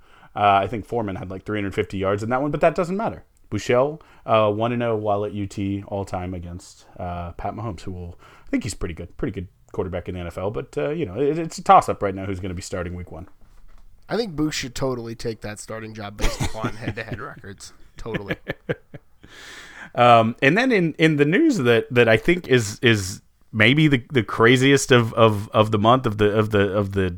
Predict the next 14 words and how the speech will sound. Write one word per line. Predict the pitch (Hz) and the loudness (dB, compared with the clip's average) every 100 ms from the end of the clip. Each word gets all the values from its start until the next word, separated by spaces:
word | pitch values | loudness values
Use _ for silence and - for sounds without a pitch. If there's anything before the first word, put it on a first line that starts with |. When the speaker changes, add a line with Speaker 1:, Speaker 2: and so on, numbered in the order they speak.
| 104 | -10
Speaker 1:
spring, | - - - 120 135 139 143 | -10 -8 2 4 6 4 4
I | 120 | 4
don't | 95 | 2
know. | 80 92 | 2 -2
This | 98 127 | 0 0
is, | 143 113 | -2 0
this | 123 147 | 2 2
was, | 156 | 2
this, | 120 170 - - - | 2 2 0 -14 0
to | 143 | 2
me | 120 143 190 | 4 6 4
at | 110 | 2
least, | 92 90 - - - | 0 -6 -8 -14 -20
uh, | 113 - 90 85 76 | -18 -16 -14 -12 -14